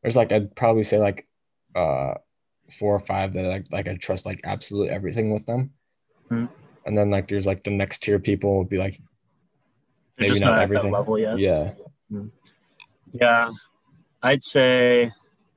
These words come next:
Speaker 2: with, like, everything, I'd say,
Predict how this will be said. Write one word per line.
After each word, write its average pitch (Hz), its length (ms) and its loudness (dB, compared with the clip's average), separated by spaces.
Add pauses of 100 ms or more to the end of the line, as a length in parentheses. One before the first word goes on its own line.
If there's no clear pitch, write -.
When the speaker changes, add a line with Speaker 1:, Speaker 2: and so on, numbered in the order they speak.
(1300)
Speaker 2:
with, 113 300 -2
like, 98 160 -6 (120)
everything, 110 920 -2 (1000)
I'd 110 260 0
say, 107 800 0